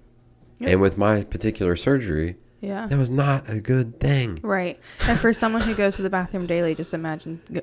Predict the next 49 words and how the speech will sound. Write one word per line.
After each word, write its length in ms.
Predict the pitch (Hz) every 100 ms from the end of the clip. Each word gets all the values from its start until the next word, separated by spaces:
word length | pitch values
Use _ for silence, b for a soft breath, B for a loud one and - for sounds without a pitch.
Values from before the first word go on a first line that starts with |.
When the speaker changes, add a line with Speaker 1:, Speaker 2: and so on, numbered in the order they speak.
| -
Speaker 1:
not 240 | 180 170
going 240 | 175 156 170
for 140 | 156
six 400 | - 151 151 -
days 320 | 151 135 165
and 80 | -
then 80 | 73
Speaker 2:
Yeah. 60 |
Speaker 1:
having 340 | 78 160 82 165
to 80 | -
go 160 | 110
to 160 | 104 -
the 80 | 87
bathroom 340 | 90 - 180
for 120 | -
the 100 | -
first 280 | - 202 -
time. 220 | - -
Speaker 2:
It 100 | -
was 180 | 98 87
not 580 | 82 80 80 82 80 -
a 60 | 76
good 260 | 78 73
thing. 300 | 73 73 73
And 180 | - 90
then 260 | 90 87 -
there 120 | 98
was 80 | 98
just 180 | 104 104
so 100 | 92
much 240 | 82 82 -
going 280 | 80 78
on 180 | 76 76
that, 120 | 73
like, 160 | 67 71
I 40 | 73
didn't 240 | 73 71
even 220 | 71 71
realize 380 | 69 69 67 69
until 300 | 67 69 71
I 60 | 67
was 120 | 73
in 60 |
the 80 | 69
very 340 | 71 65 65 69
heat 340 | - 69 71
of 260 | 71 73 -
the 80 | 67
moment. 400 | 67 65 -